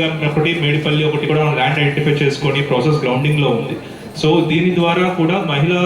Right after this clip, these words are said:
సంఘాలకి మనము సోలార్ పవర్ ప్లాంట్స్ ఇచ్చి వాళ్ళ ద్వారా మనకి సోలార్ పవర్ జనరేషన్ చేసి ఆ పవర్ని మళ్ళీ మనం గవర్నమెంటే తీసుకొని దాని ద్వారా కూడా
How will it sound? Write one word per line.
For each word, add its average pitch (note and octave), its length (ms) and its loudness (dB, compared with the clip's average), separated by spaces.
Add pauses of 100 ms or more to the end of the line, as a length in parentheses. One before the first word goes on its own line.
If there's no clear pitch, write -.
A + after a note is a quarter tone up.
(140)
సంఘాలకి F3 480 0
మనము D3+ 500 0
సోలార్ E3 360 0
పవర్ D3 240 0
ప్లాంట్స్ D#3 260 0
ఇచ్చి C3+ 240 0 (120)
వాళ్ళ D#3 220 0 (320)
ద్వారా E3 280 0 (600)
మనకి C#3 320 -4
సోలార్ E3 420 0
పవర్ E3 260 0
జనరేషన్ D#3+ 520 0
చేసి C#3+ 240 -2 (200)
ఆ C3+ 80 2 (100)
పవర్ని F3 340 0
మళ్ళీ E3 180 0
మనం E3 200 -2 (100)
గవర్నమెంటే D#3+ 460 0
తీసుకొని D3+ 640 -2 (100)
దాని D#3 220 0
ద్వారా E3+ 220 2 (100)
కూడా F#3 140 0